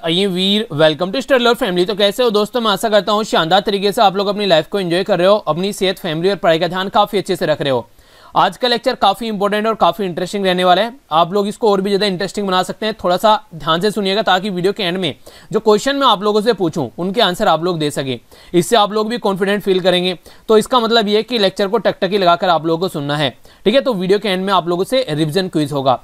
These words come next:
तो पहले डे देखेंगे, फिर न्यूज़ देखेंगे और फिर रिवीजन क्विज देखेंगे। तो ये हमारा पैटर्न रहने वाला है। तो डिस्कशन स्टार्ट करते हैं बिना किसी देरी के। I am वीर, welcome to Study Lover Family।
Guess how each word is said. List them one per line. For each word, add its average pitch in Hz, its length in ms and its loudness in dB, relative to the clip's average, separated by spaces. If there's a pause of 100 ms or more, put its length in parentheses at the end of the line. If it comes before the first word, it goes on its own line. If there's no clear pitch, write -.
(260)
तो 208 60 -2
पहले 226 320 4 (120)
डे 175 180 2
देखेंगे, 233 360 -2
फिर 226 160 -4
न्यूज़ 180 240 -2
देखेंगे 214 280 -2
और 247 80 0
फिर 196 140 -6
रिवीजन 165 280 -2
क्विज 202 180 -4
देखेंगे। 220 320 -2
तो 226 120 0
ये 185 120 0
हमारा 165 260 2
पैटर्न 170 300 0
रहने 185 160 0
वाला 208 180 2
है। 302 100 -4 (340)
तो 202 80 4
डिस्कशन 233 480 0
स्टार्ट 208 300 0
करते 220 200 0
हैं 233 100 2
बिना 180 160 0
किसी 196 180 -4
देरी 202 200 2
के। 269 160 -2
I 160 320 -2
am 190 180 0
वीर, 208 360 -2
welcome 160 420 0
to 233 120 -4
Study 180 220 -2
Lover 156 180 -2
Family। 139 240 -2